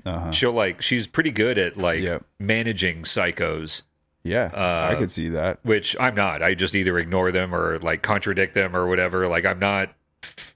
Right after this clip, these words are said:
Speaker 2: there's no finesse to me. <laughs>
Speaker 1: You're like, "Fuck you, dude."
Speaker 2: Yeah, I'm just like, "Dude, you're weird. Could we just not
Speaker 1: Yeah,
Speaker 2: talk?" Like, I
Speaker 1: like
Speaker 2: might, I might say that, you know?
Speaker 1: So the guy shot his cat?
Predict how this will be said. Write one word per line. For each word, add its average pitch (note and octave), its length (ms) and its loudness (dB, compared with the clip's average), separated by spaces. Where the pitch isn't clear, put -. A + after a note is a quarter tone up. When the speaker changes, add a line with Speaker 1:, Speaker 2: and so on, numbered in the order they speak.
Speaker 2:
there's A2+ 180 0
no C#3+ 120 2
finesse G#2 460 0
to G2 120 -4
me. F2 380 -2
<laughs> - 40 -12
Speaker 1:
You're G#2 120 2
like, G#2 200 4
"Fuck B2+ 320 -2
you, A2+ 200 0
dude." E2+ 240 -2
Speaker 2:
Yeah, D3+ 140 4
I'm C3+ 80 -4
just B2+ 140 -2
like, A2 240 2
"Dude, D3+ 180 2
you're G3 100 4
weird. B2 280 2
Could A2 100 0
we B2 60 4
just B2 160 -2
not A#2+ 140 4
Speaker 1:
Yeah, G2 60 6
Speaker 2:
talk?" G#2 320 4
Like, G2+ 260 2
I A2+ 60 4
Speaker 1:
like A2 220 2
Speaker 2:
might, G#2 80 4
I A#2 40 2
might A2+ 240 0
say G#2+ 180 2
that, F#2+ 320 0
you F#2+ 100 -2
know? G2+ 220 -2
Speaker 1:
So B2+ 220 4
the A#2 80 6
guy B2+ 200 4
shot G#2+ 480 2
his B2+ 200 -2
cat? - 360 -8